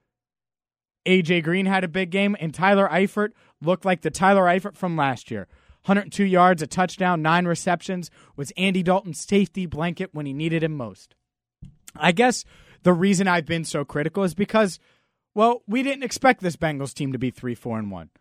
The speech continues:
We didn't expect this Bengals team to struggle as much as it has, and you, along with me, along with pretty much anybody else, didn't expect them to lose or tie Washington. I picked them to win by three. I thought it would be close. I thought they would eke out a win,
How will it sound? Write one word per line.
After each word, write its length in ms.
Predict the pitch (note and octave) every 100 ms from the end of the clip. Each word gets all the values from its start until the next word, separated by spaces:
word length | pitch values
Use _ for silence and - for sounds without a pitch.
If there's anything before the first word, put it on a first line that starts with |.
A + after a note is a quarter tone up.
| _ _ _ _ -
We 140 | F3+
didn't 200 | B3 C4
expect 460 | A3+ - - B3 -
this 160 | G3+ -
Bengals 360 | F#3+ G3+ G3
team 200 | - G3+
to 60 | F#3+
struggle 320 | - A3 G3+
as 100 | D#3+
much 240 | D3+ C#3+ C#3+
as 100 | B2+
it 100 | B2
has, 280 | D3 E3+ - _ -
and 260 | F3 E3+ -
you, 420 | C#3+ G#3 A#3 A#3 - -
along 220 | D3+ C#3+
with 160 | B2+
me, 280 | F3+ G3+ G#3 G3 -
along 200 | D3 D#3+
with 120 | D3+
pretty 180 | - G3
much 200 | G3 F#3+
anybody 400 | F#3 F#3 F3+ E3+
else, 220 | D#3+ - _ -
didn't 220 | F3 F3+
expect 400 | D#3+ - E3+ -
them 200 | D#3+ D3+ _ _
to 100 | D3
lose 400 | C3 F3+ G3 D3+ -
or 100 | B2+
tie 520 | - F#3 F3+ F3+ E3 _ _ _
Washington. 680 | B2+ F3 G3 F3 C3 G#2 F2+ _ _ _ _ _ _ _ _ _ -
I 80 | C#3+
picked 260 | - G#3+
them 160 | A3 G#3
to 80 | G3
win 160 | G3
by 160 | G3 F#3+
three. 400 | F3+ G3 G#3 F3+
I 60 | D#3+
thought 160 | F#3
it 40 | F#3
would 100 | D#3+
be 100 | E3
close. 400 | - A3 G3 -
I 100 | E3
thought 240 | F#3+ F3+
they 80 | F3+
would 160 | E3+ -
eke 200 | G3+ F#3+
out 160 | F3+
a 40 | D#3+
win, 380 | G3 G3+ D#3+